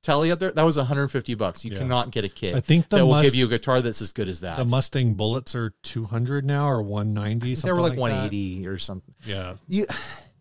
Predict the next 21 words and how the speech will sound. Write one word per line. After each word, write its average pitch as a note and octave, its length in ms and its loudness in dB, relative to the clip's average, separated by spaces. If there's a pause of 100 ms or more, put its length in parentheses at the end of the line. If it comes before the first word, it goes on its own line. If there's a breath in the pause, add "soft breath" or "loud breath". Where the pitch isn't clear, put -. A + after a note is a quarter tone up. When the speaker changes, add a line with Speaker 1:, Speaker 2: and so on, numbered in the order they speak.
(640)
Speaker 2:
But C3 120 -2
they're F#3+ 140 8
in G#3 80 6
that F3+ 200 6
ballpark. C3 560 2
Speaker 1:
You're G#3+ 180 0
gonna A#3 240 2
pay A3 240 4
the A3 140 -2
same G#3 460 2
for F#3+ 140 0
a F3 40 0
kit - 300 4
as D#3 200 2
you D#3 60 0
will E3 240 4
for E3 240 2
a C#3+ 80 0
cheap F3 320 -4
guitar D#3 420 2
that, C3 320 4